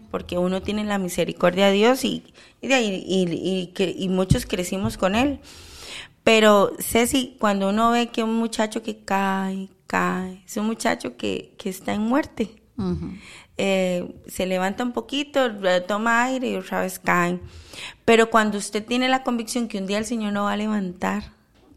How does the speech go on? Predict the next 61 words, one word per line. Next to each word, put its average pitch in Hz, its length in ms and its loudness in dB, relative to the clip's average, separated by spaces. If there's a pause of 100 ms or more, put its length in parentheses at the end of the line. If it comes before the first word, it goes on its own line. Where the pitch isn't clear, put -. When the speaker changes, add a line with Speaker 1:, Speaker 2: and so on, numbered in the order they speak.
Speaker 2:
Ujú. 196 160 -2
Speaker 1:
usted 180 300 0
le, 202 160 0
usted 185 340 -4
puede 233 240 -4
llegar 208 260 -2
a 220 40 0
decirle, 233 260 -4
"Un 190 100 -6
día 202 140 -8
Dios 208 240 -8
a 214 60 -4
usted 202 240 -8
lo 196 80 -4
va 190 80 -2
a - 20 -4
levantar. 185 460 0
Speaker 2:
Amén. 208 80 -8 (180)
Speaker 1:
Un 202 80 -4
día 220 140 6
Dios 226 180 6
va 226 60 8
a 226 40 -2
quitar 226 300 0
esa 220 240 0
piedra 214 340 6
sobre 190 280 0
usted". 240 420 2 (240)
Speaker 2:
Amén. 170 340 -2
Speaker 1:
Un 214 200 4
día, 220 260 12
es 233 160 8
más, 262 460 6
él 214 180 6
mismo, 262 400 6
como 175 160 2
dice 180 200 -2
usted, 175 320 -6 (100)
Speaker 2:
Él 185 180 0
mismo 254 260 4
Speaker 1:
va 196 100 6
a - 20 8
Speaker 2:
tiene 208 100 4
que 240 60 6
Speaker 1:
llenarse 240 300 6
Speaker 2:
quitarla. 247 140 6
Speaker 1:
de 247 60 8
esa 247 240 2
convicción 240 500 4
y 233 40 4
ese - 160 2
Speaker 2:
Ujú. 233 80 6
Speaker 1:
valor 220 260 6
y 233 60 6
va 202 80 6
a 196 60 6
decir, 196 360 -4
"Bueno, 196 300 0
no, 185 160 -2
yo 180 220 -2
ya, 170 360 0